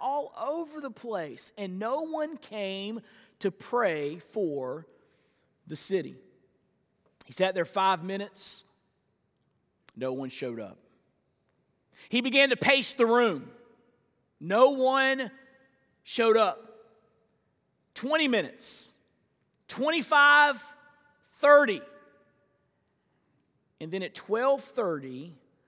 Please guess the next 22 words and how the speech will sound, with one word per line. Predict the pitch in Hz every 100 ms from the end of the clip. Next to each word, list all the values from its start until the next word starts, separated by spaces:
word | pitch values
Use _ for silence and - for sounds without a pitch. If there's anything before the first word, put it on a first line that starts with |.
| _ _
he | 160
heard | 147 196
a | 156
step | - - - 196 202 156
on | 160 156
the |
stairs, | 151 - 156 131 113 139 160 - - _ _ _ _ _ _ _ _ -
and | 165 151
the |
first | - 196 208 -
person | - 208 - 160
appeared | 143 - 190 151
responding | 135 - - 165 185 202
to | 196
the | 190
flyer, | - 139 135 127 127 135
coming | - 180 160 131 135 131
to | -
pray | 147 - 165 135
with | 131 117
Jeremiah | 147 139 135 131
Lanphier. | 127 131 - 175 131 113